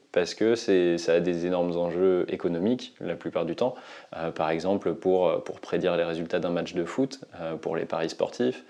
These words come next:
euh, pour, euh, ouais, pour augmenter la dose de divertissement, on va dire. Euh,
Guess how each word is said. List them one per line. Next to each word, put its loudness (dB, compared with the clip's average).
euh, -6
pour, -4
euh, -2
ouais, 2
pour -4
augmenter 2
la 4
dose 4
de 2
divertissement, -2
on 0
va 0
dire. -2
Euh, -4